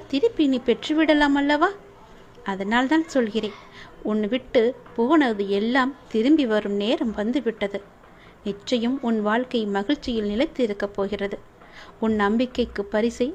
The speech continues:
நான் நிச்சயம் கொடுப்பேன். உனக்கு எதுவாக இருந்தாலும் நல்லது மட்டுமே நான் செய்வேன். என்னை மீறி உன்னிடம் எதுவுமே வராது. நல்லது நடக்கப் போகிறது. என்னுடைய அற்புதம் உன் வாழ்வில் நடக்கப் போகிறது.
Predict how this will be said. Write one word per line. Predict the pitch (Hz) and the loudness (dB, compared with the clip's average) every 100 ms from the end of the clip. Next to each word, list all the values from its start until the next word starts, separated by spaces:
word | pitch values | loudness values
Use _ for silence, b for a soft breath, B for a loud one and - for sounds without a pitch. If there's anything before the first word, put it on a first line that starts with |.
| - | -4
நான் | 202 196 | -2 -2
நிச்சயம் | 196 190 - 208 269 427 | -4 -6 -4 -2 -2 0
கொடுப்பேன். | 240 202 - - - - B B B - | -2 -2 -6 -10 -14 -20 B B B -6
உனக்கு | 214 202 - 196 | -4 -4 -4 -2
எதுவாக | 196 202 254 254 240 | 0 2 4 4 2
இருந்தாலும் | 214 220 240 240 262 294 381 - | 0 2 2 2 0 0 -6 -8
நல்லது | 208 226 302 - | -4 0 0 0
மட்டுமே | 214 202 - 277 262 330 | -2 -4 -2 -2 -2 -4
நான் | 214 208 240 415 | -4 -2 -2 -2
செய்வேன். | 247 202 202 - - B B B | 0 0 -2 -8 -16 B B B
என்னை | 214 226 226 | 0 2 2
மீறி | 226 277 277 359 - | 2 2 0 -4 -4
உன்னிடம் | 226 226 233 269 - | -2 0 -2 -4 -6
எதுவுமே | 196 185 202 202 226 415 | -6 -2 -2 0 -2 -2
வராது. | 247 202 196 - - B B B - | -2 -4 -6 -8 -16 B B B -8
நல்லது | 196 190 226 214 208 - | -4 -2 -2 -2 -4 -6
நடக்கப் | 202 196 233 359 339 | -8 -4 -4 -4 -2
போகிறது. | 262 240 226 208 - - - B B B - | 0 -2 -2 -4 -8 -12 -16 B B B -8
என்னுடைய | 208 208 196 196 190 | -4 -4 -4 -4 -6
அற்புதம் | 196 - 277 302 - | -6 -4 -2 -4 -2
உன் | 262 247 | -2 0
வாழ்வில் | 269 339 320 254 | 2 2 2 0
நடக்கப் | 262 480 339 - | -2 -4 -6 0
போகிறது. | 240 226 220 214 | 2 2 -2 -4